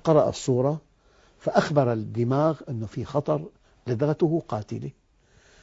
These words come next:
فالآن الدماغ ملك الجهاز العصبي، ملك الجهاز العصبي. الدماغ يلتمس من ملكة الجهاز الهرموني، الغدة، الغدة النخامية،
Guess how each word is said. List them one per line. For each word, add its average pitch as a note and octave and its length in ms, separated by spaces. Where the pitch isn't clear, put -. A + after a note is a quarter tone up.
فالآن F#3+ 420
الدماغ C#3+ 560
ملك D#3+ 360
الجهاز C3 580
العصبي، G#2+ 680
ملك C3+ 340
الجهاز A#2 460
العصبي. A#2 520
الدماغ D#3 560
يلتمس C#3 1000
من C3+ 300
ملكة D3 480
الجهاز B2+ 540
الهرموني، C3 680
الغدة، A#2+ 320
الغدة A#2+ 320
النخامية، G#2+ 640